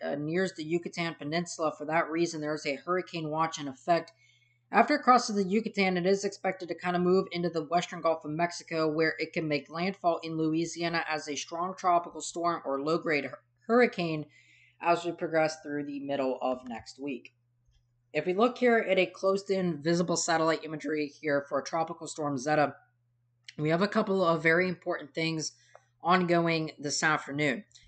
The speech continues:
First of all, the storm is still relatively disorganized at this time. It is not very well organized at the moment.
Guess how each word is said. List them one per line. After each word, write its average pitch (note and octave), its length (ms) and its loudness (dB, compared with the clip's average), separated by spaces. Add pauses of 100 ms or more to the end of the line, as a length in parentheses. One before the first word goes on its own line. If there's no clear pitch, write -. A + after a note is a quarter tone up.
(280)
First - 340 4
of F3+ 80 0
all, F3+ 580 4
the E3 120 -4
storm C#4+ 380 2
is B3 100 -2
still A3+ 180 4
relatively G3 500 4
disorganized E3 840 -2
at D#3 220 -4
this C#3+ 160 -10
time. C#3+ 440 -4
It C#3 140 -6
is D3 220 -4
not E3+ 320 -2
very F3+ 240 2
well D#3 320 2
organized D#3 640 -2
at C#3 160 -6
the C3 60 -8
moment. E3 500 2